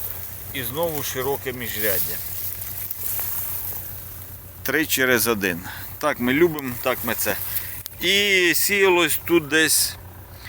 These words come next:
один і вісім, ну,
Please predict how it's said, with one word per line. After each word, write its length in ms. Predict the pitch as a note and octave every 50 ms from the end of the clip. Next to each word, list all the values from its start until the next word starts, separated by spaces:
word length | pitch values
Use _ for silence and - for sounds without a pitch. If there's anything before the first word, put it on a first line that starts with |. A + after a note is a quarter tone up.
| - - - - - - - - - - - - - - -
один 340 | C3 C#3 D3 E3 D#3 D3 C#3+
і 80 | D3
вісім, 540 | D3+ E3+ F#3+ F#3+ - - E3 D#3+ D3 C3+ B2 - - - - - - - -
ну, 200 | - G2 G2 -